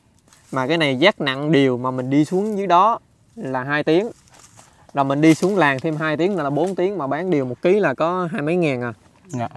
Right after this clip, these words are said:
Speaker 1: Dạ, như thường thường là anh vác xuống một lần như vậy là anh vác khoảng bao nhiêu ký?
Speaker 2: Có ba mấy, à, bốn, bốn mấy ký à.
Speaker 1: Ba mấy, bốn mấy ký.
Speaker 2: Dạ.
Speaker 1: Nhà mình đi một lần. Ừ, ừ. Cực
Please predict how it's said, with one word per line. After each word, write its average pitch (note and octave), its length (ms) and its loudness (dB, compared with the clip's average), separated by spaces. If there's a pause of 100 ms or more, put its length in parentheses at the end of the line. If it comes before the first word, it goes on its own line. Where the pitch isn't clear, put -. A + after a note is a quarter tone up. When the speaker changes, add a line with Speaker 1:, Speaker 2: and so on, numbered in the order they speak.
(360)
Speaker 1:
Dạ, C3 220 -6
như D3 160 2
thường C#3+ 180 -4
thường C3 240 0
là B2+ 80 -2
anh D3+ 320 -2
vác F#3+ 200 6
xuống G#3 200 2
một D3+ 120 2
lần C3+ 180 2
như C3 140 -4
vậy C3 100 0
là B2+ 100 0
anh C#3 160 -6
vác F3+ 140 0
khoảng C#3+ 220 -6
bao D#3 100 0
nhiêu C#3 140 -4
ký? F#3+ 240 0 (1080)
Speaker 2:
Có C3 580 0
ba C3+ 260 2
mấy, D#3 360 2
à, C#3 260 6
bốn, E3 360 -4 (120)
bốn D#3+ 220 -4
mấy F3 160 2
ký F#3+ 220 0
à. C3 120 0 (200)
Speaker 1:
Ba C3+ 200 -4
mấy, C3+ 160 -8
bốn D3+ 200 -4
mấy D#3 140 -4
ký. E3 260 0 (180)
Speaker 2:
Dạ. - 60 -8
Speaker 1:
Nhà C3 140 -4
mình A#2+ 140 -6
đi C3+ 80 -2
một B2 160 -4
lần. A#2+ 240 -6 (1200)
Ừ, B2 100 -8 (280)
ừ. A#2+ 240 -10 (1600)
Cực - 180 -8